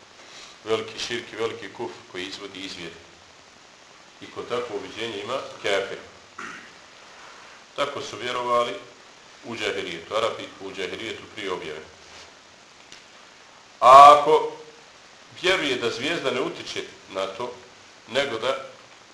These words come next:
Allah subhanahu wa ta'ala daje kišu, ali da je Allah subhanahu wa ta'ala odredio, jel tako, da kad se pojavi ta i ta zvijezda da padne kiša, jel tako?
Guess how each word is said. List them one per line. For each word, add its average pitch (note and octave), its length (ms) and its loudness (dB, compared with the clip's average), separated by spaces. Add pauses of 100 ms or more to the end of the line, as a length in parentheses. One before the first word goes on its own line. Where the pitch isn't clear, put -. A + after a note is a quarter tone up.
(1000)
Allah C#3+ 300 6
subhanahu C#3 440 0
wa A2+ 80 -4
ta'ala C3 380 2
daje A2+ 480 0
kišu, - 320 -8 (1500)
ali B2+ 280 2 (220)
da A2+ 80 -2
je A2+ 140 0
Allah B2 320 -2
subhanahu C3+ 340 -6
wa - 80 -6
ta'ala C3 260 -2
odredio, B2 720 -6 (840)
jel - 120 -12
tako, G#2+ 280 -4 (320)
da C3+ 380 2
kad A#2 180 -6
se - 140 -10
pojavi C3 380 -2 (120)
ta B2 180 -2
i G#2 120 -8
ta A#2 200 -2
zvijezda A#2 360 -8
da F#2+ 220 -8
padne F#2+ 260 -2 (140)
kiša, F#2 220 -12
jel F2+ 200 -14
tako? G#2 300 -8